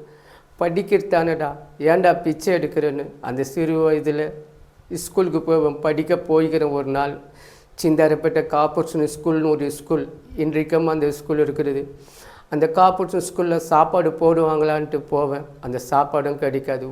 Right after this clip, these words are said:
ஒரு சிலேட்டு, ஒரு தட்டு, ஒரு கீஞ்சு போன டவுசர், அப்படியாக சாப்பாடு கிடைக்கும். அந்த சாப்பாடு கூட கிடைக்காது. பிரியமானவர்களே, இப்படி நான் சிறு வயதில் பிச்சை எடுத்து,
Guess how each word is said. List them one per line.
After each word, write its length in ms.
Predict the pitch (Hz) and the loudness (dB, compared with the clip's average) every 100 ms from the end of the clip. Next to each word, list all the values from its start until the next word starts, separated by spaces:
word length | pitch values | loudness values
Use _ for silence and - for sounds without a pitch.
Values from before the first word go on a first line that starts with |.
| 127 | -4
ஒரு 160 | 131 123 | -4 -4
சிலேட்டு, 420 | 165 156 165 160 139 - - - - - _ _ _ | -4 -2 -2 -2 -6 -8 -18 -20 -20 -20 _ _ _
ஒரு 200 | 147 139 139 | -2 -2 0
தட்டு, 380 | 151 147 - 156 - - - - _ _ - - _ - 330 | 0 -2 0 -2 -2 -10 -20 -20 _ _ -20 -20 _ -18 -6
ஒரு 220 | 143 139 139 - - - | -4 -4 -8 -20 -20 0
கீஞ்சு 240 | 185 175 | 2 2
போன 260 | 175 156 147 | 2 2 0
டவுசர், 600 | 151 151 151 - 156 156 - - - _ - - | 0 -2 -2 0 -2 -2 -10 -20 -20 _ -20 -8
அப்படியாக 400 | 165 156 156 151 | -4 -2 0 0
சாப்பாடு 560 | 147 151 156 160 165 156 | 0 2 2 4 2 2
கிடைக்கும். 320 | - 143 147 | 0 -2 -2
அந்த 120 | 139 | -2
சாப்பாடு 500 | 131 147 143 147 143 | -2 2 2 2 0
கூட 180 | 135 139 139 | -2 -2 -2
கிடைக்காது. 500 | 143 139 139 135 131 - | -4 -4 -4 -4 -6 -8
பிரியமானவர்களே, 840 | 127 127 131 127 127 123 123 123 - - - - - - - | -4 -4 -4 -6 -8 -8 -10 -14 -16 -20 -20 -20 -20 -20 -8
இப்படி 380 | 156 156 170 156 151 | -4 -2 0 2 2
நான் 260 | 151 143 | 0 -2
சிறு 320 | 139 165 156 | -4 -2 2
வயதில் 420 | 151 147 143 139 139 - - - - - - - | 4 4 2 -2 -4 -8 -16 -20 -20 -20 -20 -10
பிச்சை 320 | - 143 - 160 | -6 -4 -2 2
எடுத்து, 420 | 151 143 - 139 | 2 0 -4 -6